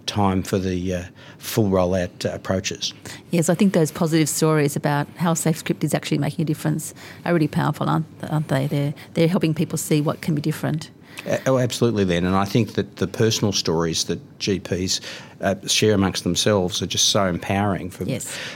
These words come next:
Speaker 1: that it, I'm, I'm very optimistic we can reach that target.
Speaker 2: Mm. Starting a conversation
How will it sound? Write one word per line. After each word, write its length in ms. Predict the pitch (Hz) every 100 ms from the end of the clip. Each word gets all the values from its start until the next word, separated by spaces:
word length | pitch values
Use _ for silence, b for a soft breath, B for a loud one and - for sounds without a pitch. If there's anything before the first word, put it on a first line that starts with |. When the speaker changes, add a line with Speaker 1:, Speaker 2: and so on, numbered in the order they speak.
| -
Speaker 1:
that 160 | 95 90
it, 260 | 82 107 -
I'm, 240 | 98 98 -
I'm 280 | 95 95 95 160 156
very 400 | 107 98 92 -
optimistic 560 | 98 95 101 - 95
we 100 | 87
can 160 | 85 95
reach 220 | 90 -
that 160 | 92 -
target. 340 | 90 95 - - -
Speaker 2:
Mm. 180 | 185 151 - - B B B B B
Starting 340 | - - 254 339
a 80 | 302
conversation 840 | 226 196 175 175 - 170 156